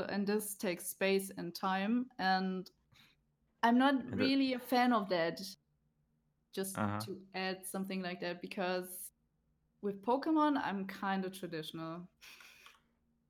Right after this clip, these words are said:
Speaker 1: <laughs>
Speaker 2: <laughs>
Speaker 1: And, um, this kind of feels, I have no idea. I haven't played it, I haven't touched it, I haven't really looked at it, and it's not,
Speaker 2: Yeah.
Speaker 1: not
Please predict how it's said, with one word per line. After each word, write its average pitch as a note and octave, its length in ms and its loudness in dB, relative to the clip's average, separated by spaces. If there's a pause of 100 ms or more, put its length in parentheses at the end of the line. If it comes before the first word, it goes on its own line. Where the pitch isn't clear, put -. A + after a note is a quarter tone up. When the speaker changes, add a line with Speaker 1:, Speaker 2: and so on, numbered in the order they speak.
(640)
Speaker 1:
<laughs> - 0 -
Speaker 2:
<laughs> A#2 960 -4
Speaker 1:
And, G3+ 460 -2
um, F#3+ 640 0
this A#3+ 220 -2
kind A#3+ 320 -2
of A#3 60 -4
feels, A#3+ 440 -4 (100)
I G3 60 -14
have F#3+ 160 -16 (160)
no G#3 60 -12
idea. F#3+ 520 -6 (520)
I G3+ 60 -6
haven't G3 360 -4
played F3 220 -4
it, F3+ 140 -4
I F3 100 -8
haven't F#3+ 260 -8
touched F#3+ 300 -8
it, G#3 220 -6
I - 20 -8
haven't F#3+ 320 -8 (420)
really D#3+ 320 -10
looked A3 280 -6
at A#3 80 -2
it, B3 240 -2
and F3+ 140 -6
it's - 220 -12
not, F#3+ 160 -2
Speaker 2:
Yeah. F#3+ 60 -10 (420)
Speaker 1:
not G#3+ 240 -2